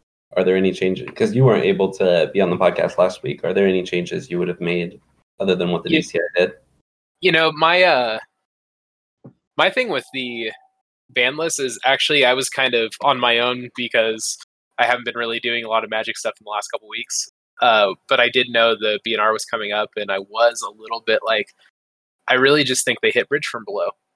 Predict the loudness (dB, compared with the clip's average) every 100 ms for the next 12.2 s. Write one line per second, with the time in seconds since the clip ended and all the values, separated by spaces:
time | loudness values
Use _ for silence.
0 | -4 0 0 -2 -6 -18 _ _ _ _
1 | _ _ _ _ _ 2 2 2 -2 -2
2 | -6 -2 0 0 -2 0 -2 -2 -2 0
3 | 0 0 -2 0 2 2 0 -8 -10 -20
4 | _ _ _ _ _ -2 2 2 0 -6
5 | -4 -4 -4 0 2 2 -2 -4 -4 -4
6 | -6 -6 -2 0 2 0 0 -8 -10 -6
7 | -4 -4 -2 -2 -2 -2 0 2 2 -2
8 | _ -20 _ _ _ -2 -2 -2 -4 -2
9 | 2 0 0 -2 -2 -4 -6 -6 -2 0
10 | 0 -2 -4 -6 -8 -6 -6 -6 -4 2
11 | 2 2 -2 -2 _ 0 2 0 -2 -4
12 | -2 -4